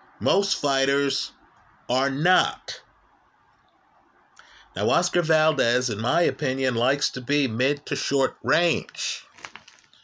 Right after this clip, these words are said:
Shakur Stevenson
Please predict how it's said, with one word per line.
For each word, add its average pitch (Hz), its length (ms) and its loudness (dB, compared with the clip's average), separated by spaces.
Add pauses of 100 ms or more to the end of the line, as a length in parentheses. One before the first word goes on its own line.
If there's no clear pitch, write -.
(1700)
Shakur 180 480 0
Stevenson 127 1200 0